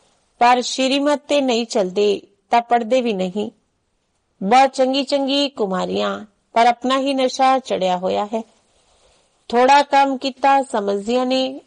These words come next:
"ਅਸੀਂ ਤਾਂ ਬਹੁਤ ਕੰਮ ਕਰ ਲਿਆ।" ਹਾਲੇ ਤਾਂ ਬਹੁਤ ਕੰਮ ਕਰਨਾ ਹੈ।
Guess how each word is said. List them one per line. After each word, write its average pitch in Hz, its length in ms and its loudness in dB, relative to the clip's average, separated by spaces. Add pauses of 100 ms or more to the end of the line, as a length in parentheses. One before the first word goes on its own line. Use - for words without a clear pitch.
(220)
"ਅਸੀਂ 254 200 -4
ਤਾਂ 269 140 0
ਬਹੁਤ 240 400 0
ਕੰਮ 180 260 -4
ਕਰ 180 200 -4
ਲਿਆ।" 202 320 -4 (1080)
ਹਾਲੇ 226 300 4
ਤਾਂ 277 200 2
ਬਹੁਤ 262 340 0
ਕੰਮ 262 320 0
ਕਰਨਾ 208 440 -2
ਹੈ। 202 400 -2